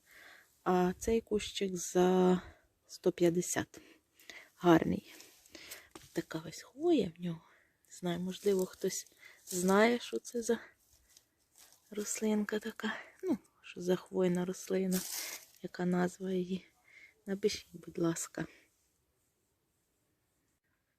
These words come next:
Засіяли ми все-таки сьогодні цю частину. Бо Сережа завтра на роботу. Я би тут сама довго ж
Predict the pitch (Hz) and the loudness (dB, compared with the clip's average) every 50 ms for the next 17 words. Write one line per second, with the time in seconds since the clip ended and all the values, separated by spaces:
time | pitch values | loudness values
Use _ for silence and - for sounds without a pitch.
0 | _ _ - 196 - 220 214 - - - - 190 185 175 180 175 180 180 175 185 | _ _ -16 -10 -8 -6 -6 -4 -4 0 0 2 2 2 2 2 2 2 2 0
1 | 175 - - - 196 180 190 180 - 185 - - - 190 185 185 175 185 190 180 | -2 -4 -4 -4 -4 -2 -2 -4 -6 -8 -8 -4 0 2 2 2 2 2 0 0
2 | - - 180 175 - - _ _ - - 185 - - - - - 320 381 381 370 | 0 -2 -4 -4 -4 -8 _ _ -8 -8 -8 -8 -8 -4 2 2 4 4 4 4
3 | 349 320 - - _ _ _ _ - - - - - - - - - - - - | 2 0 -2 -8 _ _ _ _ -20 -20 -20 -20 -20 -20 -20 -20 -20 -20 -20 -20
4 | _ _ _ _ _ _ _ _ _ _ _ _ - 202 185 - - - - - | _ _ _ _ _ _ _ _ _ _ _ _ -8 -8 -6 -6 -6 -6 -6 -4
5 | 190 190 190 190 190 185 180 - - - 190 175 175 185 185 196 196 208 233 302 | -2 0 0 2 2 2 0 0 -2 0 2 2 4 2 2 0 0 6 10 10
6 | 339 349 330 - - 202 - - - - - - - - - _ _ _ _ _ | 12 10 10 6 0 -8 -8 -10 -18 -20 -20 -20 -20 -20 -20 _ _ _ _ _
7 | _ _ _ _ _ _ _ _ _ _ _ - - - - - _ _ - 196 | _ _ _ _ _ _ _ _ _ _ _ -20 -18 -18 -18 -20 _ _ -2 0
8 | 185 180 196 - - 190 - - - 196 190 202 190 180 - 190 190 185 - - | 0 2 0 0 -4 -6 -8 0 4 6 6 6 6 6 6 6 6 6 4 0
9 | - 202 - - - | 0 0 0 -2 -6